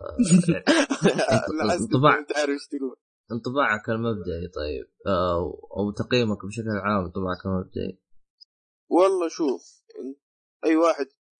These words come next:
Speaker 1: فكر يشتري اللعبة وما له في الأنميات، ما أنصحك تشتريها. لكن إذا كنت لك في الأنميات وتتابع على الأقل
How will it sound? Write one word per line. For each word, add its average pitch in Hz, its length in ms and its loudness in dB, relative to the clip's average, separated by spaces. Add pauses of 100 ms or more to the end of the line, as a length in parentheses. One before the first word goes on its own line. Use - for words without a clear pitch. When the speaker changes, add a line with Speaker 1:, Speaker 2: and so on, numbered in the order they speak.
Speaker 1:
فكر 160 340 -2
يشتري 143 280 -2
اللعبة 151 400 0 (460)
وما 160 300 2
له 190 100 2
في 175 80 -2
الأنميات، 175 640 0 (500)
ما 185 80 2
أنصحك 127 300 -4
تشتريها. - 440 -12 (400)
لكن 131 280 0
إذا 139 180 4
كنت 185 320 -2 (420)
لك 143 180 0
في - 60 -8
الأنميات 131 480 2
وتتابع 131 540 -2 (120)
على 131 140 0
الأقل 127 580 -2